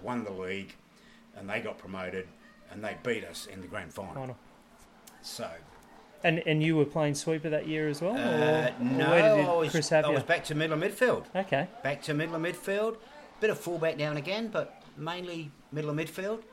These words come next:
Speaker 1: Uh, unfortunately, again, playing up at Picton, we were having a tremendous game and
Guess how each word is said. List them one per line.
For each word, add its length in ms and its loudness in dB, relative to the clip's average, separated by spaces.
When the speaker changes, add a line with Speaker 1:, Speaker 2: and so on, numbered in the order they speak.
Speaker 1:
Uh, 760 -4
unfortunately, 680 -2
again, 640 2
playing 260 -2
up 140 -2
at 160 -12
Picton, 640 -4
we 140 -6
were 100 -4
having 240 -6
a 80 -6
tremendous 560 -4
game 460 -2
and 160 -6